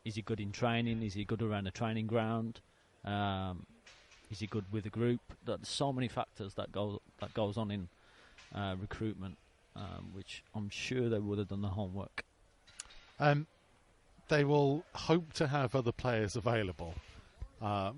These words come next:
Speaker 2: by the time we come back after the international break. Uh, I don't know how long Raul Jimenez is gonna be out for. And obviously there was no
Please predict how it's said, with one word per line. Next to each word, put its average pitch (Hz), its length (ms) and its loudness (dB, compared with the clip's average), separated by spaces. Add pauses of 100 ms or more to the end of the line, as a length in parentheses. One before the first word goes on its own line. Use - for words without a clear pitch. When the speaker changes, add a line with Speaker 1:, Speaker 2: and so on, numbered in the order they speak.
Speaker 2:
by 110 120 4
the 107 80 2
time 117 280 0
we 107 80 -2
come 117 200 -2
back 95 280 -2
after 107 240 -2
the 104 120 -2
international 98 600 -4
break. 92 300 -2 (260)
Uh, 110 200 -6
I 110 100 -4
don't 143 180 2
know 123 100 2
how 117 160 2
long 104 220 0
Raul 101 240 0
Jimenez 92 380 -4
is 95 40 -12
gonna 98 180 -6
be 92 100 -6
out 92 240 -4
for. 87 300 -8 (480)
And 104 380 -4
obviously 117 300 -2
there 117 100 4
was 110 100 2
no 113 140 4